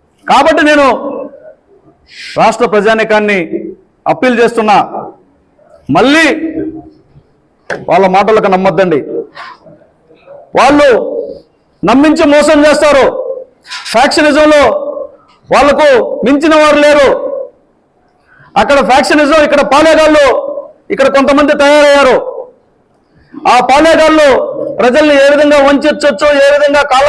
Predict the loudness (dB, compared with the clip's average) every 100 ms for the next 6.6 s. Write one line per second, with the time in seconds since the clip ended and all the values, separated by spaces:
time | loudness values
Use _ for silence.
0 | 0 0 2 2 0 0 -2 0 -2 0
1 | 0 -2 0 -2 -2 -6 -20 -20 -20 _
2 | -6 0 2 2 2 2 2 2 2 2
3 | 2 0 2 2 2 -2 -4 -16 -20 _
4 | _ _ _ _ _ _ _ _ _ _
5 | _ _ _ -4 0 2 2 2 2 2
6 | 4 4 2 2 2